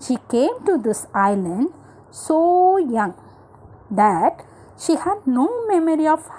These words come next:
having seen any other human face than her father's. They lived in a cave made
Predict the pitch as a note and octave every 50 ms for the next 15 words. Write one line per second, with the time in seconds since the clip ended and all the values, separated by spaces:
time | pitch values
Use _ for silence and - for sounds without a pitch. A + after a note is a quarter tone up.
0 | - - B3+ B3+ C4 B3+ C#4 D#4 F4+ E4 - - - - - C4 B3 A#3+ G#3+ E3
1 | F#3+ C4 C4+ - - - - - - - - - C4 C#4 D#4+ G#4+ A#4 A#4+ A#4+ A#4
2 | G#4+ G#4 G4 F#4+ F#4 F#4+ F#4+ F4+ F4 - C#4 C4+ C#4 C#4+ D4 D4+ D4+ D4 D4 C#4+
3 | - - - B3 A3+ F#3 E3+ F3+ B3 C#4 - - - - - - - - - -
4 | A3 F#3 A3+ A#3 B3 B3+ C4 B3+ - - B3 A#3 - - - - - B3+ B3 A#3+
5 | A3+ F3+ - A3 - - - - - - - - - - - - _ - - -
6 | _ _ - - - - - - - - - - G#3+ A3 A3+ A#3+ G#3 D#3+ F#3 A#3+
7 | E4 G4+ - - - - - - - - A#3+ B3 C#4 E4+ G4 A4+ B4 B4 B4+ C5
8 | D5+ - A#3+ A#3 A#3 A#3+ A3+ - - - - C#4 C4+ A#3+ G3+ F3 G3 B3 D#4+ -
9 | - - - - - - - - - - - - - E4+ B3 G#3 A#3 C4 C#4+ D#4+
10 | F4+ G#4 A4+